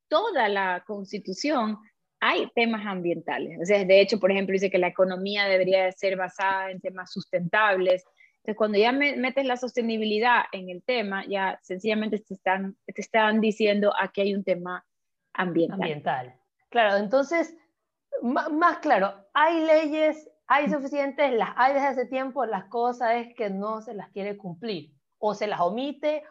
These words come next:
Speaker 2: o como que, ah, se hacen de la vista gorda algunos. Co-, co-, co-, ¿cómo, cuál sería
Speaker 1: O
Speaker 2: la
Speaker 1: las
Speaker 2: respuesta?
Speaker 1: desconocen, o las
Speaker 2: O las
Speaker 1: desconocen.
Speaker 2: desconocen. Entonces,
Speaker 1: ¿Sabes
Speaker 2: no hay
Speaker 1: lo que pasa?
Speaker 2: conocimiento.
Speaker 1: ¿Cuál es la,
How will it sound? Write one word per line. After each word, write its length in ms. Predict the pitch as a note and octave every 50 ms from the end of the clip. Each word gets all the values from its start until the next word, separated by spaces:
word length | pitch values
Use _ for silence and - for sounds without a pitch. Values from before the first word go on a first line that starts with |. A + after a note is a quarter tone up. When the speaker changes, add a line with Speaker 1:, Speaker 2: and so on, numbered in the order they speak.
| - _
Speaker 2:
o 120 | - A3+
como 280 | - A3+ G#3 G#3 G#3 G3+
que, 340 | - G3+ G3 F#3 F#3+ - _ _ -
ah, 180 | A3+ A3+ G#3+ -
se 120 | - B3
hacen 240 | A#3 A3+ B3+ B3 A#3+
de 80 | A#3+ A#3
la 100 | A3 G3+
vista 260 | G#3+ G3+ - - A3
gorda 280 | G#3 G#3+ G#3+ G#3+ G#3
algunos. 460 | G3+ F#3+ E3 D#3+ D#3 D3 D3 D#3 D#3 - _
Co-, 240 | - A#3 G#3+ - -
co-, 260 | - A#3+ B3 B3 -
co-, 220 | - C#4 C4+ F#3+ -
¿cómo, 380 | - C4+ C4 B3+ B3 A#3+ A3+ -
cuál 200 | - B3+ C4 B3+
sería 160 | C4 B3 A#3
Speaker 1:
O 60 | B3+
Speaker 2:
la 120 | C#4 C#4+ C4
Speaker 1:
las 60 | B3+ B3+
Speaker 2:
respuesta? 240 | B3+ B3 B3 B3+ B3+
Speaker 1:
desconocen, 560 | C4+ F4+ A#4 A#4+ - D#4 C4 A#3 A3 G3+ - _ _ _ _ _ _ _
o 80 | B3+ C4
las 200 | B3+ B3 B3+ A3
Speaker 2:
O 40 |
las 80 | - G3+ G3+ G#3
Speaker 1:
desconocen. 380 | B3 C#4 G4+ G#4 G#3+ G3+ G3 F3+
Speaker 2:
desconocen. 200 | F3 - _ _ _ _ _ _ _ _
Entonces, 380 | G3 F#3+ A#3+ B3+ B3 C#4 C4+ C4
Speaker 1:
¿Sabes 220 | E4 F#4 G4+ G#4+
Speaker 2:
no 40 | G#4
hay 0 |
Speaker 1:
lo 40 | D4+
que 100 | C#4+ D#4
pasa? 340 | - G#4+ G#4 F4 - C4+ A#3 A3
Speaker 2:
conocimiento. 360 | G#3 G#3 G3+ F3 C4+ C#4+ B3+ -
Speaker 1:
¿Cuál 220 | - D4+ D#4+ F4+ G4+
es 120 | G4 G4
la, 460 | F#4 D#4+ C#4+ C4 B3 A#3 A3+ G#3+ -